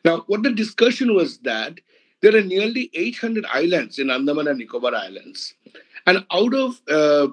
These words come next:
eight hundred, uh, eight hundred two, eight hundred four islands, only thirty-four islands are, uh, occupied by human beings. They stay over there. That's the inhabitants are there. Now, rest of the islands are,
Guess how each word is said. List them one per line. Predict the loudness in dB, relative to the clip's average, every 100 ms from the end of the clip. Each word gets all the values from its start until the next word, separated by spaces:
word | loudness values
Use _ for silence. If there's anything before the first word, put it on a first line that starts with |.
| -6 _ _ _
eight | 2 4
hundred, | 0 -4 -6 _
uh, | 2 2 2 0
eight | 2
hundred | 2 2 0
two, | 2 4
eight | 4
hundred | 0 0
four | 2 2
islands, | 2 0 -4 -6 -12 -20 _ -2
only | 0 0 -2 -6
thirty-four | -8 -4 0 2 4 4
islands | 4 4 2 -2 -6
are, | -2 0 -2 -6 _ -20 -20 _ -2
uh, | 0 0
occupied | -2 0 0 2
by | 2
human | 2 2 0 0
beings. | -2 -6 -10 -16 _
They | -2 4 4
stay | 6 6 6
over | 4 -2
there. | -4 -6
That's | 0 0
the | 2
inhabitants | 4 4 2 -2 -6 -6 -6
are |
there. | -6 -6 -6 -8 _ -20 _ -10 2
Now, | 2 2 -4
rest | 0 0 0 -2
of | -2
the | -4 -6
islands | -6 -6 -6 -8 -10 -18 -20 _
are, | -6 -6